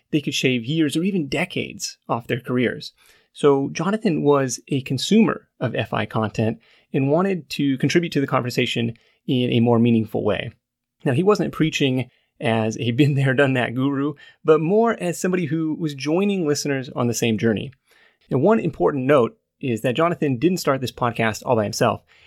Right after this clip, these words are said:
He struck up a partnership with a co-host, Brad Barrett,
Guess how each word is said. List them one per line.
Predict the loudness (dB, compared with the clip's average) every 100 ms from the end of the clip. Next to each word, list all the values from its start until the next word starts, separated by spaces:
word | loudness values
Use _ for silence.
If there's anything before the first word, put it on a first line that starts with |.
| _
He | -4 -2 -4 _ -12
struck | -10 -8 -4 -2
up | -2 -4
a |
partnership | -2 -2 -2 -6 -6
with | -6
a | -6
co-host, | -4 -2 -2 -4 -6 -12
Brad | -6 -4 -4 -2
Barrett, | 0 2 2 -4